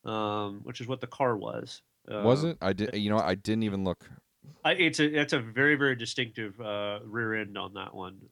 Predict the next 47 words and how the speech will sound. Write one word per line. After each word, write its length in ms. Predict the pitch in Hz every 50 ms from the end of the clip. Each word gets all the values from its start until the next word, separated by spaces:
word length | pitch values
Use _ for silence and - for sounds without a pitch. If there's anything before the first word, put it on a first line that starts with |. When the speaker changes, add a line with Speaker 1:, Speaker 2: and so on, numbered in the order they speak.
| -
Speaker 1:
Um, 80 | - -
Speaker 2:
Mm-hmm. 240 | 101 101 98 98 104
Speaker 1:
I'm 80 | 107 -
like, 160 | 120 117 -
"What, 200 | 180 202 - -
what 180 | 170 190 226 240
happened 240 | 254 254 - 254
to 60 | 247 220
the 80 | 214
ponies? 420 | 214 - 233 240 - - - - - -
Where's 180 | 175 196 220 214
the 80 | -
Mustang?" 360 | 214 226 220 - - - - - - _ _ _ _ _ -
Don't 100 | 151 139
get 60 | 147
me 60 | 143 160
wrong. 140 | 139 - - _ _ _ _ -
I 100 | 202 165
like 180 | 135 123 123
the 60 | - -
Challenger. 320 | - 190 131 101 92 - -
That's 200 | 214 - - -
a 60 | 95
nice 220 | 95 107 113 - -
car. 420 | - - - 127 95 95 98 - _ _ - -
Speaker 2:
I 60 | 90 87 82 98 127 160
know. 60 | 147 120
Speaker 1:
Um, 300 | 117 113 110 107 101 92 _ _ _ _ _ -
but, 180 | 127 113 110 110 -
uh, 60 | 117
I'm 100 | 107 107
pretty 160 | - 208 196 175
sure 160 | - 156 131
it 40 | 110
was 60 | 101
a 60 | 101
Challenger. 320 | - - 101 98 98 98
It 20 | 104
was 60 | 98
definitely 280 | 143 147 131 131 110 101
a 40 |
Dodge. 420 | 98 110 101 95 90 92 90 - _ _ _ _ _ _ _ _ -
Speaker 2:
Yeah, 120 | - 127 127
he 120 | - 175
Speaker 1:
Uh, 40 | -
Speaker 2:
drove 180 | 190 180 170 -
some, 140 | - -